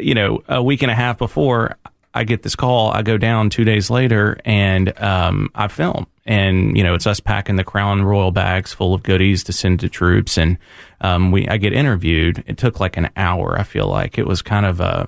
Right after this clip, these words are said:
um, struggle for me, but, uh, during the, the C M As live, as part of one of the segments, not a commercial break, you know, they,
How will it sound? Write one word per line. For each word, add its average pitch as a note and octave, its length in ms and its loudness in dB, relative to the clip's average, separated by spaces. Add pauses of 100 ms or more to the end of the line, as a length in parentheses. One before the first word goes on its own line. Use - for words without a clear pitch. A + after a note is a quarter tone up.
(140)
um, F#2 420 -2
struggle A2+ 420 -2
for F2+ 160 -4
me, F#2 300 2
but, F2+ 240 0 (420)
uh, F#2+ 320 0 (260)
during C3+ 260 2
the, B2 140 2
the A#2 160 0
C B2 200 2
M A2+ 100 4
As A2+ 260 2
live, G#2+ 460 2
as F#2+ 160 0
part G#2+ 280 -2
of G2 120 0
one G2+ 160 2
of F#2+ 80 0
the F#2+ 80 0
segments, G#2+ 500 -2
not G2 140 0
a F#2+ 60 -4
commercial F2+ 480 -4
break, G#2+ 480 -2
you F2+ 40 0
know, F2+ 140 2
they, G2+ 380 0